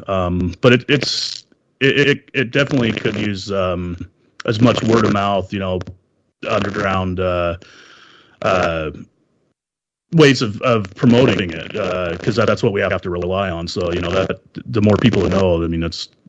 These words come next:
obviously a big reason, uh, coming on here to just so people are aware that it's still out there. Um, 'cause a lot of people probably feel like this stuff is defeated and, and, uh, you know, just there isn't anything going on, but there is. Um,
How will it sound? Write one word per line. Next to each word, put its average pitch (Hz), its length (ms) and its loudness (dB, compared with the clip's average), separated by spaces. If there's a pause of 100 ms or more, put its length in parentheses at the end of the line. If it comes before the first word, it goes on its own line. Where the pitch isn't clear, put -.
obviously 87 380 -2
a - 20 -4
big 87 160 -4
reason, 87 640 2
uh, 85 240 0
coming 95 200 4
on 87 100 6
here 92 160 6
to - 260 2 (120)
just - 440 0
so 98 120 4
people 92 240 4
are 87 80 6
aware 92 240 4
that 87 160 2
it's 82 100 -4
still - 300 0
out 90 220 -2
there. 82 260 -2 (480)
Um, 78 520 -4 (200)
'cause 127 140 6
a 139 40 8
lot 143 220 6
of 135 60 -2
people 135 220 2
probably 127 300 2
feel 135 200 0
like 101 180 0
this 98 160 -6
stuff - 240 -4
is 85 100 -8
defeated 87 500 -10
and, 82 300 -8 (100)
and, 82 200 -4
uh, - 40 -10 (220)
you 101 80 0
know, 80 160 0
just - 320 0
there 85 180 4
isn't 85 300 0
anything 80 320 -2
going 82 240 0
on, 80 160 2
but 85 140 0
there - 260 6
is. - 140 -2 (400)
Um, 101 380 0